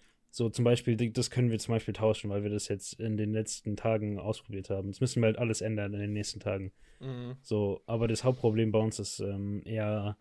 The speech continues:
Speaker 1: Kommunikation, finde ich persönlich, ist sehr oft nicht da. Ähm, viele Leute hören, oder das heißt viele Leute, aber manchmal hören die Leute nicht auf Calls.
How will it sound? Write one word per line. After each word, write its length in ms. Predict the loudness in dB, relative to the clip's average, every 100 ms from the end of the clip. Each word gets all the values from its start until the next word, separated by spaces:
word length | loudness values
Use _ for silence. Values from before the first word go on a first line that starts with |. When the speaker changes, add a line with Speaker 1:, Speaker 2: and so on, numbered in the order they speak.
| _ _ _ _ _ _ _ 0
Speaker 1:
Kommunikation, 840 | 4 6 4 4 2 6 6 6
finde 260 | 4 0
ich 140 | 0 0
persönlich, 680 | 2 4 4 2 0 -4 -4
ist 340 | -2 -2 -2
sehr 220 | 2 4
oft 460 | 4 2 -2 -14 -2
nicht 300 | -2 0 2
da. 400 | 4 4 4 0 -4 -6
Ähm, 640 | -2 0 0 0 -2 -6 -10 _
viele 220 | -4 0 2
Leute 280 | 2 2
hören, 220 | 2 2 0
oder 140 | -4
das 120 | -6
heißt 120 | -8 -6
viele 140 | -4
Leute, 380 | -2 -4 -4 -6 -8 _ _ _ _ _ -10
aber 320 | -4 -2 -2
manchmal 380 | -2 -4 -2 -2
hören 100 | 0
die 60 |
Leute 240 | 0 -2 -2
nicht 140 | -6
auf 100 | -6
Calls. 520 | -2 2 2 0 -10